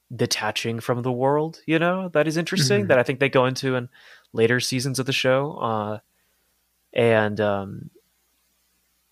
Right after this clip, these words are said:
Speaker 1: there's something very playful about airbending that I like. Um, and then I think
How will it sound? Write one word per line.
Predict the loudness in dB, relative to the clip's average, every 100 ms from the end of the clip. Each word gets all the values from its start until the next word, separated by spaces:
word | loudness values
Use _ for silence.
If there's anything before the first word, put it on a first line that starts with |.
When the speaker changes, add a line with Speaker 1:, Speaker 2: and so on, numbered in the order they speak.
| _ _ _ _ -2
Speaker 1:
there's | 2 2
something | 2 2 4
very | 4 2
playful | 0 0 0 2 0
about | 2 0 -2
airbending | -4 -4 -6 -8 -8
that | -6
I | -6
like. | -6 -10 -16 _ _ _ -20 _ _ _ _
Um, | -4 -2 -4 -8 -12 -18 _ _ _ _ _ _ _ _ -10
and | -2 2
then | 2
I |
think | 2 0 -2 -4